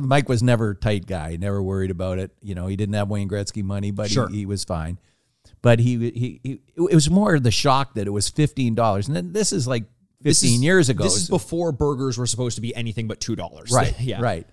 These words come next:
Speaker 1: So, but this is a Mark McEwen burger,
Speaker 2: Right.
Speaker 1: so this is gonna be, you know, it's a gourmet burger. And it was a really good burger,
Speaker 2: Yeah.
Speaker 1: but fifteen bucks at the time. So now we finish paying the bill, and he's still shaking his head. We walk across the street,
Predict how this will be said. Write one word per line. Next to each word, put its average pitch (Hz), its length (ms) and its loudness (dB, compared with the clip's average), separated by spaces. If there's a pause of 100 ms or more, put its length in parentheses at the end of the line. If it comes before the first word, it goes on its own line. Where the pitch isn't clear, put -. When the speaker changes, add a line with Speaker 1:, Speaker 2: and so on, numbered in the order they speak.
(340)
Speaker 1:
So, 127 180 4
but 123 140 6
this 127 180 4
is - 60 0
a 104 60 2
Mark 101 260 0
McEwen 147 500 6
burger, 85 300 -10
Speaker 2:
Right. 107 140 -2
Speaker 1:
so 95 160 0
this 107 200 0
is 95 140 -6
gonna 95 220 -4
be, 87 320 -4 (180)
you 92 80 -10
know, 85 220 -6 (180)
it's 92 160 -10
a 95 80 -4
gourmet 113 420 0
burger. 95 280 -6
And 120 160 4
it 104 80 2
was 95 160 -2
a 95 60 -2
really 85 280 -4
good 87 220 -8
burger, 113 320 6
Speaker 2:
Yeah. 113 180 2
Speaker 1:
but 107 160 -2 (380)
fifteen 117 460 -2
bucks 107 340 -4
at 92 140 -4
the - 60 -20
time. 117 360 -4 (960)
So 120 340 6
now 151 340 2
we 123 280 2
finish 120 360 -2
paying 117 240 2
the 104 80 -2
bill, 107 280 -4
and 98 80 -6
he's 104 120 -4
still 139 200 0
shaking 117 360 -4
his 95 140 -4
head. 101 160 -2
We 98 120 -4
walk 113 320 -2
across 113 380 -4
the 101 60 -6
street, 98 380 -4